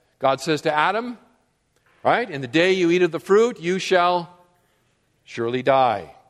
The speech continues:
And he died. And as Genesis chapter five makes very, very clear, so did every other person who has descended from him. That's us. Sin and death.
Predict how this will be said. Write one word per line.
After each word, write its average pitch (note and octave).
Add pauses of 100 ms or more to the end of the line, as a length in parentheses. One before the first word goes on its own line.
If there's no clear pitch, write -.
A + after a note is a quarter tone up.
(420)
And D#2
he A2
died. A#2+ (1800)
And F2
as G2
Genesis C3
chapter B2+
five C#3+
makes C3+
very, C#3+
very C#3
clear, D#3
so D#3 (100)
did C#3+
every C#3
other C#3+
person C#3+
who C3
has B2+
descended C3
from A#2+
him. G#2 (840)
That's A#2+ (180)
us. - (3000)
Sin A3+
and G#3+
death. D3+